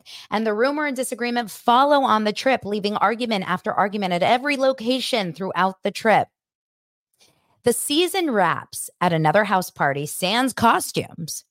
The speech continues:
with no resolution carrying the thing into the reunion of who said what,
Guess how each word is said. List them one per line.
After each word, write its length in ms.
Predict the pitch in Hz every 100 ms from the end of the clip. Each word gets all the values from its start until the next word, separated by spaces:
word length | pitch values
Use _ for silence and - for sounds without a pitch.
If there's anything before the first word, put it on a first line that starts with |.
| -
with 160 | 185
no 260 | 185 190 277
resolution 720 | 269 240 220 220 208 160 151
carrying 460 | - 170 170 170
the 200 | 156 165 151 _
thing 560 | 196 233 156 117 156 208 _ _ _ _ -
into 280 | 208 202
the 100 | 202
reunion 540 | 185 190 202 214 170 156
of 120 | 151
who 140 | 233
said 220 | 247 240 196
what, 260 | 185 123